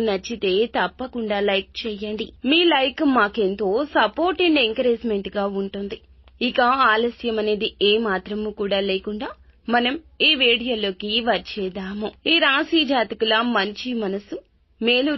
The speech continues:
చేస్తే ఎవరైనా వీరు తిరిగి మేలు చేసే వరకు ఆ అవకాశం కోసం ఎదురు చూసే తత్వము ముఖ్యంగా ఉంటుంది. ఎప్పుడు కూడాను మంచిగా మాట్లాడతారు. కల్మషం లేని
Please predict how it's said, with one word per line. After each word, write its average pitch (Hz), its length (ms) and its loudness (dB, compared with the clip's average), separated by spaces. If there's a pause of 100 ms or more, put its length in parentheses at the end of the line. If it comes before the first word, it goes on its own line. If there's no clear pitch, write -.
చేస్తే 233 320 0 (240)
ఎవరైనా 226 380 -2 (340)
వీరు 214 220 0 (200)
తిరిగి 240 360 0 (100)
మేలు 214 280 0 (100)
చేసే 208 360 -4
వరకు 202 280 -8 (500)
ఆ - 20 6 (120)
అవకాశం 233 500 -4 (100)
కోసం 202 300 -4 (200)
ఎదురు 220 380 0
చూసే 196 340 -6 (220)
తత్వము 208 400 -8 (240)
ముఖ్యంగా 208 480 -6 (160)
ఉంటుంది. 196 360 -4 (500)
ఎప్పుడు 262 400 0 (100)
కూడాను 214 360 0 (240)
మంచిగా 202 500 -2 (100)
మాట్లాడతారు. 190 640 -2 (400)
కల్మషం 311 500 2 (120)
లేని 226 260 2